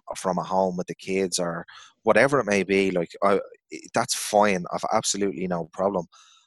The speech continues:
But I just think, as you mentioned, I think if you're playing in the,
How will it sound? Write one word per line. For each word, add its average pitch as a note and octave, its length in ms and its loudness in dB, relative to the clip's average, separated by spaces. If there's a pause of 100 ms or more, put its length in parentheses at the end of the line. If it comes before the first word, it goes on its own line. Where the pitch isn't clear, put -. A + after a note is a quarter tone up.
But A2+ 120 2
I G#2 80 6
just B2 260 2
think, G#2+ 220 -2
as G2 120 2
you G#2+ 160 0
mentioned, G#2 520 0
I F2+ 80 0
think G2+ 220 -8
if F#2+ 80 -12
you're F#2+ 100 -2 (120)
playing G#2 360 0
in F#2 80 -2
the, F2+ 100 -6